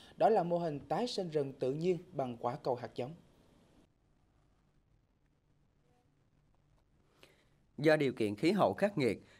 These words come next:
Speaker 2: việc tái sinh rừng tự nhiên tại khu vực vườn quốc gia núi Chúa, vùng lõi của khu dự trữ sinh quyển thế giới núi Chúa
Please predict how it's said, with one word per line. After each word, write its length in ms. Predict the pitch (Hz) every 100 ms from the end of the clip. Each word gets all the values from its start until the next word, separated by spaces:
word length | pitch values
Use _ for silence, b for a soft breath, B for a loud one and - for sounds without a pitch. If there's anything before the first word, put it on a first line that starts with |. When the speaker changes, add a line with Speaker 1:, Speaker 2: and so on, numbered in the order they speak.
| -
Speaker 2:
việc 280 | 143 135
tái 120 | 151 190
sinh 180 | 185
rừng 260 | 170 127 113
tự 120 | 117
nhiên 300 | 113 143 170
tại 140 | 143 101
khu 160 | 190
vực 260 | 185 135 107
vườn 220 | 131 123 104
quốc 180 | 190
gia 180 | 147 131
núi 160 | 113 120
Chúa, 260 | - 139 202 B B -
vùng 240 | 139 127
lõi 380 | 110 101 117 220 233
của 300 | 117 117 190
khu 220 | - 202
dự 160 | 185 120
trữ 240 | 107 110
sinh 260 | 143 156 147
quyển 220 | 117 104
thế 120 | -
giới 240 | 135 127 160
núi 180 | 156 156
Chúa 240 | 131 147